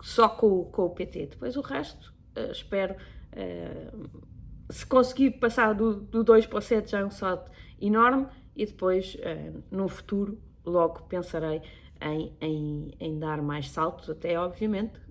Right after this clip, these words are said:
o objetivo, ah, pode ser efetivamente aproximar-nos do dez em todas as áreas, ah, devagarinho, ou seja, isto não são coisas que se resolvem do dia para a noite,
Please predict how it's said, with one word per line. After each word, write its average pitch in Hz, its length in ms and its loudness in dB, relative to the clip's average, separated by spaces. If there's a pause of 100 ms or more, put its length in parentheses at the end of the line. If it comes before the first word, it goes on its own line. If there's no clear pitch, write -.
(160)
o 202 120 0
objetivo, 202 760 2 (480)
ah, 196 460 -2
pode 214 280 6
ser 208 340 2
efetivamente 214 720 -2
aproximar-nos 220 840 0
do 233 160 0
dez 233 360 4 (160)
em 247 160 2
todas 226 360 4
as 226 160 0
áreas, 226 320 2 (380)
ah, 202 600 -4 (460)
devagarinho, 220 640 4 (120)
ou 165 60 -8
seja, 175 320 -2
isto 175 180 -10
não 190 120 -4
são 202 200 -2
coisas 202 380 -2
que - 80 -18
se - 100 -16
resolvem 196 380 -4
do 202 100 -4
dia 202 200 -4
para 226 160 -4
a - 20 0
noite, 254 260 -2